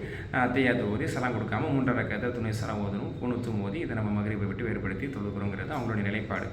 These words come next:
ஹைர், இது அறிஞர் பெருமக்களுடைய கருத்து வேறுபாடுக்குள்ள போனோம்னா, சில அறிஞர்கள் இது சரியான விதம்னு சொல்லுவாங்க, சிலர் அது சரியான விதம்னு சொல்லுவாங்க, சில பேர் ரெண்டு plus ஒண்ணு தொழுவது சிறந்தம்பாங்க, சிலர் மூணையுமே சேர்த்து தொழுவது சிறந்தம்-, சிறந்ததுன்னு சொல்லுவாங்க.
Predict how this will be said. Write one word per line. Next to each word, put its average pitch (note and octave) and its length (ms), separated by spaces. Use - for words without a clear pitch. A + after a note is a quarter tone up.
ஹைர், F#3 220
இது C3+ 120
அறிஞர் D#3+ 260
பெருமக்களுடைய C#3+ 460
கருத்து C#3 260
வேறுபாடுக்குள்ள C#3 500
போனோம்னா, C3+ 440
சில D#3+ 220
அறிஞர்கள் D3+ 360
இது C#3 200
சரியான C#3 320
விதம்னு C3 260
சொல்லுவாங்க, B2+ 380
சிலர் C3 240
அது B2 180
சரியான B2+ 300
விதம்னு A#2+ 200
சொல்லுவாங்க, A#2+ 380
சில A#2+ 180
பேர் A#2+ 140
ரெண்டு B2 240
plus B2 240
ஒண்ணு A#2 180
தொழுவது A#2 260
சிறந்தம்பாங்க, A2+ 540
சிலர் A2+ 260
மூணையுமே B2 320
சேர்த்து A#2 300
தொழுவது A2 260
சிறந்தம்-, A2 520
சிறந்ததுன்னு A2+ 420
சொல்லுவாங்க. G#2+ 300